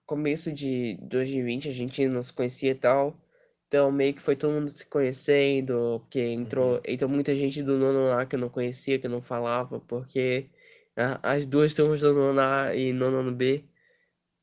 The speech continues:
Speaker 1: e oitavo ano A, oitavo B, né? Sempre foi meio que
Speaker 2: Sempre
Speaker 1: separado.
Speaker 2: teve duas turmas, porque
Speaker 1: É.
Speaker 2: sempre teve muita gente lá no sesi.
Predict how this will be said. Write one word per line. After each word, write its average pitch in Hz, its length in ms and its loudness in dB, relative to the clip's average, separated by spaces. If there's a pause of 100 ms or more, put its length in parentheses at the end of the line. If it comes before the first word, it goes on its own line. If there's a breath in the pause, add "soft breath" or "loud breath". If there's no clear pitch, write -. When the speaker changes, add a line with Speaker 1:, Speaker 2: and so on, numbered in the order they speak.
Speaker 1:
e 127 140 -2
oitavo 123 380 -4
ano 123 120 0
A, 123 60 2
oitavo 120 360 -4
B, 123 240 -2
né? 123 260 -6 (220)
Sempre 151 360 -4
foi 143 260 6
meio 139 220 2
que - 80 -18 (220)
Speaker 2:
Sempre 147 80 2
Speaker 1:
separado. 139 220 6
Speaker 2:
teve 143 240 4
duas 135 320 2
turmas, 110 420 0
porque - 120 -4
Speaker 1:
É. 131 120 4
Speaker 2:
sempre 123 300 0
teve 127 160 -2
muita 131 360 0
gente 120 400 -2
lá 101 120 -6
no 101 80 -6
sesi. 92 400 -16